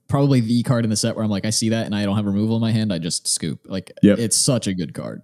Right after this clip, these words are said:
Speaker 2: Yep.
Speaker 1: My last card was Elas il-Kor. This is one that just feels so satisfying in one card. It didn't actually, I mean, it's a good card in this format.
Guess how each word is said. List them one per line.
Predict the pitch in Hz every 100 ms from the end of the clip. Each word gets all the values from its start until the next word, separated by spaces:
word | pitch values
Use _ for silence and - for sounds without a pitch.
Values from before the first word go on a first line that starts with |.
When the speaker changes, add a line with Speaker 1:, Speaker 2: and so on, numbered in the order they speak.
| _ -
Speaker 2:
Yep. | 87 - - -
Speaker 1:
My | 185
last | 196 -
card | 180
was | 160 139
Elas | 151 147
il-Kor. | 151 139 160 151 147 147 151
This | 147
is | 139 143
one | 147 143 143
that | 131 123 131
just | 127 - -
feels | 147 139 127 120 - -
so | - - - 147 139
satisfying | - 120 120 - 127 127
in | 120
one | 107 110
card. | 107 113 117
It | 117
didn't | 147 214 214
actually, | 123 139 - 151 -
I |
mean, | 160
it's | 170
a | 185
good | 160
card | 143 135
in | 165
this | 165
format. | 185 190 202